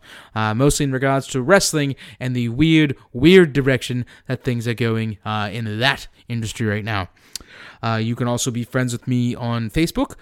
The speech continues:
uh, the Facebook group Montrose Merkington the third Esquire and Friends. And of course, finally, uh, you can always tweet at me on your Twitter machines, uh, at Montrose the third. That's the number three, uh, D. Thank you. More later.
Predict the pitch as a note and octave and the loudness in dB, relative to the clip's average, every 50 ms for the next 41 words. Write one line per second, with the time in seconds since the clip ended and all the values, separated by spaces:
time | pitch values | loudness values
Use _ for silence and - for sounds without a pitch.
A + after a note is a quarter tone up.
0 | - - _ - A2 A2 G#2 G#2 G#2+ G#2+ - - B2 A#2+ A#2 - - A#2+ - - | -20 -20 _ -6 -4 -4 -4 -4 -6 -8 -6 -4 -4 -4 -2 -4 -6 -8 -6 -4
1 | B2+ B2 - _ - C#3+ F#3 A#3 A3 - - D#3+ C#3+ A2+ A2 B2 C3+ C#3 B2+ - | -6 -6 -6 _ 0 2 2 2 2 2 2 2 2 0 -2 -2 -2 -2 -2 -4
2 | C3 B2 A2+ - B2 A#2+ A2 - B2 A#2 A2 - - - - - - - C3 A#2+ | -6 -8 -6 -6 -6 -6 -6 -4 -4 -6 -6 -6 -10 -8 -6 -6 -6 -4 -4 -2
3 | A#2 A2+ A2 - - B2 B2 A#2+ A2 G#2 - - B2+ D#3 G#3+ C4 A#3+ - - - | -2 -2 -4 -6 -8 -8 -8 -8 -10 -10 -8 -6 -4 -2 -2 -2 -4 -6 -8 -12
4 | - - - - - - D3+ D3 - F3+ F3 D#3+ - - F3 F3 F3 F3 E3 D#3+ | -16 -20 -20 -8 -4 -2 -2 0 2 2 2 4 4 2 2 2 2 2 0 -2
5 | D#3+ - - - - - - B2+ C3 C3 B2+ B2 C3+ C3 B2+ A#2+ - - - - | -2 -4 -8 -14 -10 -6 -2 0 0 0 0 0 -2 -2 -2 -2 -4 -8 -6 -6
6 | F#3 E3+ - C3+ - B2+ B2+ B2 A2+ - - - _ - A#2 A#2 A#2 A2+ G#2+ - | -6 -4 -6 -6 -4 -2 -2 -2 -2 -4 -10 -14 _ -6 -6 -4 -4 -4 -4 -4
7 | - D#3+ C#3 C#3 B2 A2+ - - A#2+ A#2 A2+ G2+ - - - - - A2+ A2+ - | -4 -4 -4 -4 -4 -6 -6 -6 -6 -6 -6 -8 -12 -16 -20 -14 -10 -10 -10 -8
8 | - - C3+ - - - - - C3 C3 B2 - - B2+ B2 - - A2+ - - | -6 -6 -6 -6 -6 -8 -6 -4 -2 -2 -2 -2 -2 -2 -2 -4 -6 -8 -6 -2
9 | A#2+ A2+ A2+ A2 - - - _ _ - G#2+ G2 - - - A2+ G#2+ G#2 G2+ G#2+ | -2 0 -2 -2 -4 -8 -14 _ _ -10 -10 -10 -10 -10 -8 -6 -6 -6 -6 -8
10 | - - - G#2+ G#2 G2+ G2+ G2 - _ _ _ - D3+ A2 G#2 G#2 G2+ G2+ G2 | -10 -10 -8 -8 -6 -6 -8 -8 -12 _ _ _ -12 -8 -6 -6 -4 -4 -6 -4
11 | G#2 - E3 E3+ E3 C3 F#2+ - - - - - - - - - - - - E3+ | 0 2 4 4 4 2 0 -4 -10 -20 -20 -20 -20 -20 -20 -20 -8 0 4 6
12 | G#3 G#3 - A#3 C#4+ E4+ E4 G3+ - - - _ _ _ _ _ _ _ _ _ | 6 8 8 10 10 12 10 10 6 2 -10 _ _ _ _ _ _ _ _ _
13 | _ _ - A#2+ C3+ F#3 A3 F#3+ A#2+ C#3 D#3 - B2+ A2+ F2+ | _ _ 0 2 2 4 4 2 2 2 0 0 -2 -4 -6